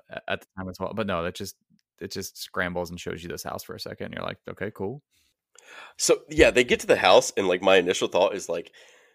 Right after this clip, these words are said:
Speaker 2: this is the first time, like, it really clicked for me that she takes three kids every year since sixteen seventy-nine. So, since sixteen eighty, she's been taking three, the souls of three children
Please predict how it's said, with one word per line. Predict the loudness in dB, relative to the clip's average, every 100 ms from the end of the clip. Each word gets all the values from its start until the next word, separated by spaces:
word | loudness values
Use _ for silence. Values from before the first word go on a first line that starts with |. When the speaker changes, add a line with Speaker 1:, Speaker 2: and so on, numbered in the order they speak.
| _ _ _ _ _ _
Speaker 2:
this | 2 4
is |
the | 2
first | 6 6 6
time, | 6 6
like, | 4
it | 2
really | -2 -2
clicked | -2 -6 -6
for | -10
me | -6 -6 -8 _ _ _
that | -2 -2 -4 _
she | -8 -6 -6 -8
takes | -4 -4 -2 -8
three | -10 -10 -10 -10
kids | -4 -4 -2 -6 -2
every | -4 -2 -10
year | -8 -8
since | -8 -8 -4
sixteen | -4 -4 -6 -6 -6 -4
seventy-nine. | -2 -4 -4 -12 -14 -16 _ -12 -10 -6 -6 -4
So, | -4 -4 -8 -18 -4
since | 0 4
sixteen | 4 4 2 6 6 6
eighty, | 4 4 -2 -10 -16 -10
she's | -4 -4
been | -4 -4
taking | -2 -2 -2 -6
three, | -10 -8 -4 -2 -4 -8 _
the | 0 2
souls | 8 10 10 6
of | 0
three | -2 -4 -2
children | 0 4 4 2 -4 -4 -4